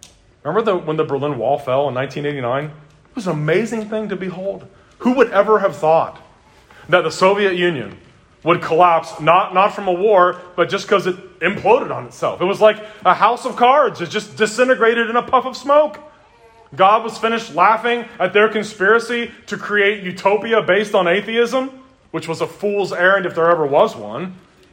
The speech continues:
They succeeded in creating hell on earth for hundreds of millions of people. God reached down and flicked their little tower over. He was done laughing at them.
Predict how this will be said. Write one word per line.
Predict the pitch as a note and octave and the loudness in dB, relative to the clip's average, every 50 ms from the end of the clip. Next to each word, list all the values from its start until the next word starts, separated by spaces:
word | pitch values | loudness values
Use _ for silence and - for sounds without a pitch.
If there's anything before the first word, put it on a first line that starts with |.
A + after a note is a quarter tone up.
| _ _ _ _ _ _ _ _ _ _ _ _ _ _ _ _ _ | _ _ _ _ _ _ _ _ _ _ _ _ _ _ _ _ _
They | B2+ E3+ F#3 | 0 0 0
succeeded | F#3 F#3 F3+ F3 - F#3+ G3+ A3 A3 G#3 | 0 0 -4 -6 -4 -4 -2 -2 0 0
in | F#3 E3+ D#3+ | -2 -2 -4
creating | - - F#3 F#3 F3+ E3 C#3 | 0 0 0 2 2 0 -4
hell | - - - E3+ F3+ G3 G3+ F#3+ | -6 -4 0 2 2 4 4 2
on | F3 E3 D#3+ D3+ | 2 0 0 0
earth | E3+ A3 G#3+ G3 F#3+ F#3+ - - - - - _ | 0 2 2 2 0 -2 -8 -14 -20 -20 -20 _
for | - E3+ D3 | -6 -4 -4
hundreds | - - - A3 A#3 A3+ G3+ G3 F3+ - | -2 0 0 0 0 0 -2 -2 -2 -2
of | E3+ D3+ C#3+ | -4 -6 -4
millions | E3+ G3+ G#3+ G3+ F#3 D#3 C3 | -2 -2 0 0 -2 -2 -6
of | C3+ - | -6 -6
people. | D#3+ G3 A#3 - - E3 E3+ G3 - - _ _ _ _ _ _ _ _ _ _ D3 | -4 -6 -6 -6 -8 -10 -12 -12 -14 -18 _ _ _ _ _ _ _ _ _ _ -2
God | C#3+ F3+ F#3 G3 G3+ F#3 | 2 4 4 4 2 0
reached | G3+ A3 G3+ - | -4 -6 -6 0
down | - F3+ F#3 A3 A3 | 2 4 4 4 2
and | G3+ F3 | 0 -4
flicked | - F3+ G3 F#3+ - | -4 -4 -6 -4 -2
their | A3+ G#3 | 0 0
little | G#3+ G#3 A3 A3 G#3 | 2 2 2 0 2
tower | - F#3+ F3 A3 A#3+ B3 B3 | 2 2 4 4 4 4 4
over. | C4 C#4 D4+ D4+ D4+ C#4+ A#3 - - - - _ _ _ _ _ _ _ _ _ _ _ _ | 4 4 4 2 -2 -6 -10 -10 -16 -20 -20 _ _ _ _ _ _ _ _ _ _ _ _
He | D#3 F3 | -6 -6
was | G#3+ A3+ E3 | -4 0 2
done | G#3+ A3 A#3+ A#3+ | 2 2 4 2
laughing | A#3+ B3+ C#4+ C#4+ C#4+ C#4 A#3 | 2 2 2 2 0 -2 -2
at | F3+ C#3+ | -2 -2
them. | A#2+ - F#2+ | -2 -6 -12